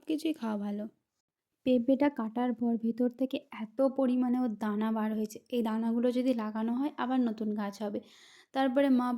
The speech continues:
পুরো পেঁপেটাকে ক্লিন করে দেয়, আর আমি বসে বসে পেঁপেটা খাই। আমাকে বারণ করে, "হ্যাঁ, ঠান্ডায় এত পেঁপে খাস না।" But আমার কোনো ব্যাপার নেই, আমার পেঁপে যেটা খেতে ভালো লাগে, ঠান্ডা হোক বা গরম, আমি খেয়ে নেব। তারপরে আমরা পেঁপে খেয়ে, আমি আর আমার ওই ভাবির মেয়ে,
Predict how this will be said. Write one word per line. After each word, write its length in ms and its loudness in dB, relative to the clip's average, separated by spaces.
পুরো 200 2
পেঁপেটাকে 680 -2
ক্লিন 480 0
করে 220 -2
দেয়, 220 -2
আর 100 -6
আমি 260 0
বসে 300 -2
বসে 200 -2
পেঁপেটা 320 -2
খাই। 220 -8
আমাকে 300 -4
বারণ 200 -2
করে, 120 -4
"হ্যাঁ, 340 0
ঠান্ডায় 360 0
এত 120 -2
পেঁপে 260 -4
খাস 280 -4
না।" 120 -6
But 140 -4
আমার 280 2
কোনো 200 0
ব্যাপার 320 0
নেই, 160 0
আমার 180 -2
পেঁপে 200 -2
যেটা 240 -2
খেতে 340 -4
ভালো 240 -2
লাগে, 240 -2
ঠান্ডা 380 -2
হোক 220 -4
বা 100 -2
গরম, 380 0
আমি 180 -4
খেয়ে 240 -2
নেব। 200 -2
তারপরে 480 0
আমরা 320 0
পেঁপে 320 -2
খেয়ে, 320 -6
আমি 380 -2
আর 80 -4
আমার 200 -4
ওই 100 -4
ভাবির 460 -4
মেয়ে, 200 -2